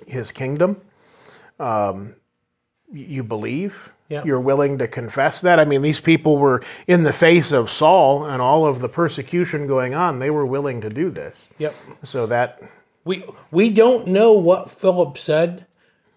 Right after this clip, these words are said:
Speaker 2: but whatever he said caused men and women to be baptized.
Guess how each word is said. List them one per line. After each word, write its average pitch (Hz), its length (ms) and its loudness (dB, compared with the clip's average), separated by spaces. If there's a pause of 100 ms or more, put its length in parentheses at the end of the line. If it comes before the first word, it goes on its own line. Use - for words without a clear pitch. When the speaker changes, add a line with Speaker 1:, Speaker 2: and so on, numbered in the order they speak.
(140)
Speaker 2:
but 156 160 -2
whatever 220 520 6
he 196 220 2
said 147 680 2
caused 165 600 0
men 151 260 0
and 151 180 -2
women 160 380 -4
to 139 100 -10
be 131 160 -8
baptized. 123 880 -6